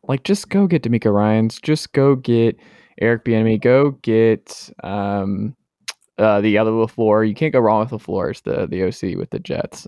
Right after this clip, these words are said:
Um, just go get somebody like that. I mean, I don't know. I think there are options. I understand the risk involved, but I just, the interim history is so bad. And we've seen Steve Wilks as a full-time head coach, and that was one of the worst offenses in N F L history. And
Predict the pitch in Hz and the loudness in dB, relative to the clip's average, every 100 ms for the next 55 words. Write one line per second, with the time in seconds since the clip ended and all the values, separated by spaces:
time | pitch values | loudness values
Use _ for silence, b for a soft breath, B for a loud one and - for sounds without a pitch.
0 | - - - - 131 139 131 160 143 123 | -14 -10 -10 -10 -6 -4 -4 -2 -2 0
1 | - 104 117 113 135 160 156 B B B | 0 2 2 0 0 0 -2 B B B
2 | - 143 117 98 95 - 170 180 170 117 | -2 0 0 2 2 2 2 2 4 4
3 | 98 85 - 98 120 151 143 127 101 90 | 2 0 -4 0 0 0 0 0 0 0
4 | 104 - - - - 101 92 82 98 98 | 0 -2 -16 -12 -6 -4 0 2 2 0
5 | 101 - 110 113 - - - - 120 117 | -4 -2 -2 -4 -8 -18 -14 -4 0 0
6 | 120 127 113 104 104 - 101 98 - 101 | -2 -2 -2 -2 -4 -4 -4 -4 -2 0
7 | 92 90 95 92 92 - - 104 101 101 | 2 2 2 0 -2 -10 -8 -4 -2 -4
8 | - - 113 - - 107 120 147 - 165 | -6 -8 -8 -8 -8 -6 -4 -6 -8 -8
9 | 156 160 - 156 - 175 175 170 160 160 | -4 -4 -4 -6 -6 -4 -2 0 -2 -2
10 | 120 110 139 127 120 117 117 110 110 120 | -2 -2 -2 -2 0 -2 -2 -2 -2 -4
11 | 127 127 120 b b b b - 113 113 | -2 -4 -4 b b b b -8 -4 -2
12 | 107 98 - 135 - - 170 180 175 190 | 0 -2 0 -2 -2 -2 -2 0 -4 -6
13 | _ - 104 104 95 73 | _ -8 -4 -2 -4 -6